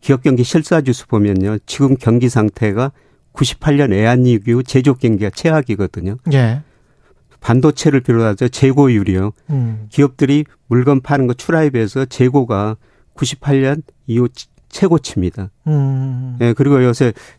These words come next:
Speaker 1: 기업경기 실사지수 한국은행 비에스아이 이런 거 발표하는데요. 대기업이 중소기업보다 더 나쁘다고 대답합니다. 수출기업이 내수기업보다 더 나쁘다고 대답해요. 이건
Speaker 2: 그런
Speaker 1: 구십팔 년
Speaker 2: 경우가 진짜?
Speaker 1: 외환위기 이후 처음입니다.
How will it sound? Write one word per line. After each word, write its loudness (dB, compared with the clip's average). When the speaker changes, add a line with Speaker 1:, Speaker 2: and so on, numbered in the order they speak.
Speaker 1:
기업경기 2
실사지수 0
한국은행 2
비에스아이 0
이런 0
거 0
발표하는데요. -2
대기업이 2
중소기업보다 0
더 -2
나쁘다고 0
대답합니다. -6
수출기업이 0
내수기업보다 2
더 -2
나쁘다고 -2
대답해요. -6
이건 4
Speaker 2:
그런 2
Speaker 1:
구십팔 2
년 4
Speaker 2:
경우가 2
진짜? 4
Speaker 1:
외환위기 4
이후 2
처음입니다. -2